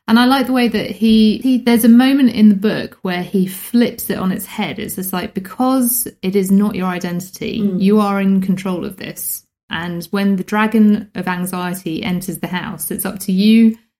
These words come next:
Speaker 1: to tell the dragon to leave the house.
Speaker 2: Yeah.
Speaker 1: And you have to create your own ecosystem. And I love the term ecosystem.
Speaker 2: <laughs>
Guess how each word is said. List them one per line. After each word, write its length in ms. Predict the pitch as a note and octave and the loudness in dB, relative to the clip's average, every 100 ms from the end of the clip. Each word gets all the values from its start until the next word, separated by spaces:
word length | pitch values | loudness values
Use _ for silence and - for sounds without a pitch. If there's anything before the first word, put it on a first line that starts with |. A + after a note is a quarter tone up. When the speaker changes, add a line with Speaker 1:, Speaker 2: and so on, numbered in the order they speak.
| _ - | _ -8
Speaker 1:
to 80 | |
tell 360 | F#3+ G#3 G#3 F#3+ | -6 -2 -2 -2
the 80 | F3+ | -4
dragon 380 | F#3+ F3+ F3+ F3 | -2 -2 -2 -6
to 120 | F#3 | -4
leave 300 | F3+ F3+ - | -2 -4 -4
the 60 | D3+ | -8
house. 440 | - - - F#3+ | -8 -8 -6 -4
Speaker 2:
Yeah. 280 | F3 E3+ E3 E3 _ _ | -4 -6 -10 -12 _ _
Speaker 1:
And 180 | F#3 F#3+ | 4 4
you 80 | G3 | 6
have 200 | A3 A3 | 4 2
to 100 | A3+ | -2
create 380 | - B3 A#3+ - | 0 2 2 2
your 120 | G#3+ | 0
own 280 | G#3+ G#3+ G#3+ | 4 2 2
ecosystem. 840 | A3 G#3+ - E3+ - D3+ - D#3 | 2 2 0 -4 -4 -8 -8 -6
And 140 | F#3+ | 0
I 60 | F#3+ | 2
love 260 | G#3 A#3+ B3+ | 4 2 -4
the 60 | |
term 420 | A#3+ - A#3 A3 | -8 -4 2 4
ecosystem. 1120 | G#3+ G#3+ G3 F3+ D#3+ - D3+ - D3+ D3 F3 - | 4 2 0 -4 -4 -6 -8 -10 -10 -10 -10 -14
Speaker 2:
<laughs> 720 | - G#3+ - G#3 - G#3 - | -14 -12 -12 -14 -14 -14 -14